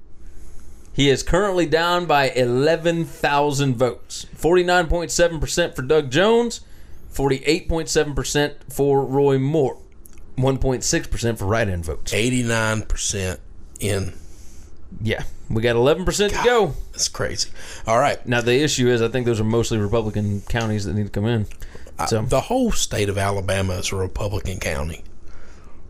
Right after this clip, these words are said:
Speaker 1: Yeah,
Speaker 2: So the
Speaker 1: you're
Speaker 2: fact
Speaker 1: right.
Speaker 2: that we're this close
Speaker 1: It's
Speaker 2: says
Speaker 1: pretty
Speaker 2: something.
Speaker 1: ridiculous, yeah.
Speaker 2: All right. Second pick.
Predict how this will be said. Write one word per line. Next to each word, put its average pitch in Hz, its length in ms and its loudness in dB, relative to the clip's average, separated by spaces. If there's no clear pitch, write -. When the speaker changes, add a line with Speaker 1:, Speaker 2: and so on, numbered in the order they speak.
Speaker 1:
Yeah, 127 100 0
Speaker 2:
So 156 60 2
the 156 60 4
Speaker 1:
you're 156 80 0
Speaker 2:
fact 220 180 8
Speaker 1:
right. - 40 -6
Speaker 2:
that 151 120 2
we're 156 160 6
this 151 200 2
close 170 500 0
Speaker 1:
It's 135 120 0
Speaker 2:
says 131 100 4
Speaker 1:
pretty 127 140 4
Speaker 2:
something. 127 160 2
Speaker 1:
ridiculous, 101 340 -2
yeah. 107 140 -2
Speaker 2:
All 156 60 8
right. 120 160 2
Second 196 540 2
pick. - 380 2